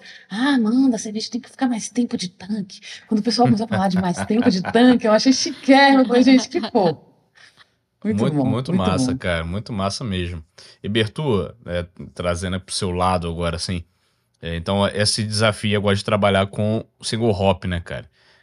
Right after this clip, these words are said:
Speaker 2: Tipo, você não consegue mais a-, apelar pra mais lúpulo pra complementar alguma coisa que tá na sua cabeça ali.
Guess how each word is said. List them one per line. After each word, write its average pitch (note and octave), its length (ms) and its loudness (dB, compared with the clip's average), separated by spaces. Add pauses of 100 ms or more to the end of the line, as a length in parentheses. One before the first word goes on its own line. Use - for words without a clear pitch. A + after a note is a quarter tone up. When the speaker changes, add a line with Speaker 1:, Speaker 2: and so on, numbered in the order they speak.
(140)
Speaker 2:
Tipo, D#2 280 -10
você F2 180 -4
não F2+ 300 -4 (180)
consegue F#2+ 420 -2
mais F#2+ 220 0
a-, G#2 180 4 (140)
apelar G2 640 2
pra G2+ 180 -2
mais G2+ 260 0
lúpulo G#2+ 480 -4
pra G#2 200 -2
complementar G#2 580 -2
alguma G2+ 300 0
coisa G2 260 -6
que - 60 -16
tá G2+ 80 -4
na F#2+ 80 -4
sua F#2+ 120 -8
cabeça F2+ 520 -4
ali. E2+ 240 -6